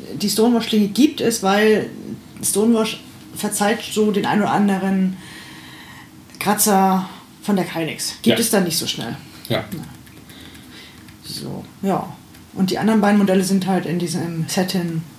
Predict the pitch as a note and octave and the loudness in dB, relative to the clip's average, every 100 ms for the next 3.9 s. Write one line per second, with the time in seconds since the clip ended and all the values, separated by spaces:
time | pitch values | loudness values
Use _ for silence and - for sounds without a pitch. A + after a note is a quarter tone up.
0 | - - E3 F3+ F#3 F3+ F3 D#3+ E3 D#3 | -20 -8 -2 -2 0 0 0 -2 -2 -2
1 | - F3+ - F3+ E3+ G3 G3+ F#3 F#3 F3 | -2 -2 0 0 2 4 4 4 2 2
2 | E3+ F3+ F#3 - - - - - F3 D#3+ | 2 2 2 -2 -6 -16 -14 -6 -4 -2
3 | E3 - F#3 D#3 - - D#3 D#3 | -4 -4 -4 -4 -6 -10 -10 -10